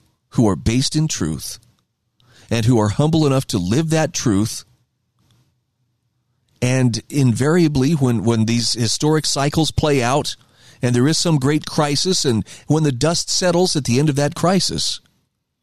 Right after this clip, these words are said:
it's the remnant that people look to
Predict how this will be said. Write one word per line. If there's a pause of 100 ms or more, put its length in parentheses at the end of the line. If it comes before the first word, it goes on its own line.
(1800)
it's
the
remnant
that
people
look
to